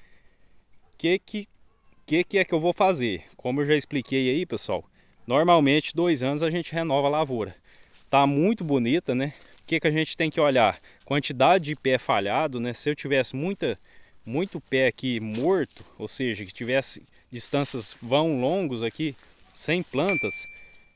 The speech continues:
a gente deveria já optar pelo arranquio, a renovação dessa lavoura. Porém, a minha lavoura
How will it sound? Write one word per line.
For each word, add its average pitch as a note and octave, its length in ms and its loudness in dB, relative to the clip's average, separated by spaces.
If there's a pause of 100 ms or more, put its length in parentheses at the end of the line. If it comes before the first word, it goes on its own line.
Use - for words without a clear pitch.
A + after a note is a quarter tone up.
(200)
a C3 140 -2
gente C#3+ 280 -2
deveria E3 580 0 (300)
já C#3 160 -2
optar D3+ 480 0
pelo F3 260 -2
arranquio, F3+ 540 -2
a - 20 2
renovação D#3 500 0
dessa E3 220 -2
lavoura. C3+ 500 0 (140)
Porém, F3 380 -2
a F3 40 -4
minha D#3+ 140 -2
lavoura D3+ 480 -2